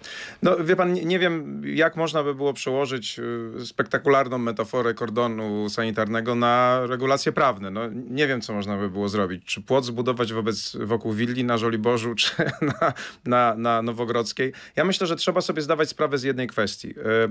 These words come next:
polskie społeczeństwo jest w dużej mierze konserwatywne. Polskie społeczeństwo, y, ma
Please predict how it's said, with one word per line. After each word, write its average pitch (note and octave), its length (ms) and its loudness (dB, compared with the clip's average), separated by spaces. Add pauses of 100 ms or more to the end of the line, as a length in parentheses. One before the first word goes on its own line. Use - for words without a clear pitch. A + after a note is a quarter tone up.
(300)
polskie F3+ 280 4
społeczeństwo C#3 760 2
jest C3 160 -2
w - 20 -10
dużej D3 200 -2
mierze C3 180 -2
konserwatywne. G#2+ 840 -2
Polskie - 280 -2
społeczeństwo, C#3+ 840 2 (500)
y, A2+ 40 2
ma C#3 280 4